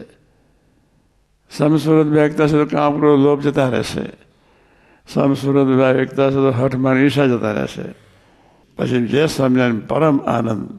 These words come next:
પરમ સુખ, પરમ શાંતિ સહેજે પ્રગટી જશે. તો આજના શુભ મંગલકારી દિવસે ભગવાન કિશન, ભગવાન રામ, ભગવાન શિવશક્તિ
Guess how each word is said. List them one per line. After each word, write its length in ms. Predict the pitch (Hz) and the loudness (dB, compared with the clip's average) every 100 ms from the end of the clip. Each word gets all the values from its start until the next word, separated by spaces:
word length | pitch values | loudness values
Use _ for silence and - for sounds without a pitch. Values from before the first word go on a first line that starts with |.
| _ - | _ -6
પરમ 320 | 123 131 120 | -2 -2 -4
સુખ, 320 | - - - - | -8 -10 -10 -8
પરમ 300 | - 139 - | -6 -6 -8
શાંતિ 540 | - 73 73 - - - _ _ _ _ _ _ - | -8 -8 -8 -8 -12 -14 _ _ _ _ _ _ -20
સહેજે 400 | - - 123 127 | -8 -4 -2 -2
પ્રગટી 320 | - 120 - | -4 -6 -8
જશે. 400 | 131 139 - - 151 _ _ _ _ _ _ - | -6 -6 -8 -12 -14 _ _ _ _ _ _ -14
તો 140 | 135 | -6
આજના 440 | 123 123 117 120 | -4 -2 -2 -4
શુભ 300 | 120 127 120 - | -4 -6 -8 -8
મંગલકારી 640 | 123 131 - - - - | -10 -8 -8 -6 -8 -8
દિવસે 460 | - - - - - - _ _ _ _ _ _ _ _ _ _ _ _ _ _ _ _ _ _ - | -8 -10 -10 -16 -20 -20 _ _ _ _ _ _ _ _ _ _ _ _ _ _ _ _ _ _ -10
ભગવાન 380 | 127 120 117 113 | -6 -2 -2 -4
કિશન, 560 | 117 123 120 120 117 | -6 -6 -4 -4 -4
ભગવાન 440 | 113 120 - 113 - | -4 -6 -8 -8 -8
રામ, 340 | - 50 - | -8 -8 -8
ભગવાન 440 | - - 50 50 - | -8 -8 -8 -8 -10
શિવશક્તિ 600 | - - - 135 135 | -8 -8 -8 -10 -12